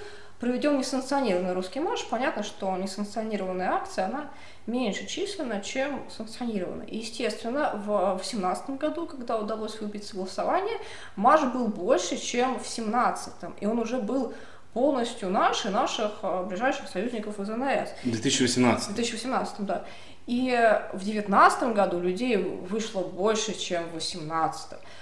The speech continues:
Speaker 1: Может быть, это не какой-то там скачкообразный рост геометрической прогрессии, но это стабильный, хороший рост.
Speaker 2: Все, кто были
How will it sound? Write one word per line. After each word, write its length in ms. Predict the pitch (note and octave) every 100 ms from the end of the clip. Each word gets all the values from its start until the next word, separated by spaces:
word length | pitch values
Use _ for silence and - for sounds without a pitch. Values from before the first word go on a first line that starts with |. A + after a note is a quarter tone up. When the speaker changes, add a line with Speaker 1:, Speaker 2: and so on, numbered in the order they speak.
| -
Speaker 1:
Может 320 | G3 B3+ C#4+
быть, 120 | A#3 A#3
это 380 | G#3+ G#3 -
не 400 | G3+ G#3+ A3 G3+ F#3+ -
какой-то 440 | - F#3+ C#4 D#4+ G3+
там 160 | G3
скачкообразный 1040 | F#3 - G#3+ - G#3 G3+ G3+ A3+ A3 G#3+ G3+
рост 300 | G#3+ G#3+ -
геометрической 580 | G3 F#3+ G3+ G3+ - F#3+
прогрессии, 640 | - - G3 G#3 F4 -
но 80 | G#3
это 140 | G#3+
стабильный, 1000 | - - G3 F#3 F#3 B3 F4 D#4+ A#3+ -
хороший 840 | - G3+ F3+ F3+ A3+ A3+ A#3+ G3+ -
рост. 680 | G3 A#3 A#3 E3+ - - - - - - - - - - - -
Speaker 2:
Все, 180 | - D3
кто 220 | C#3+ C#3
были 440 | A#2 C3 B2 A#2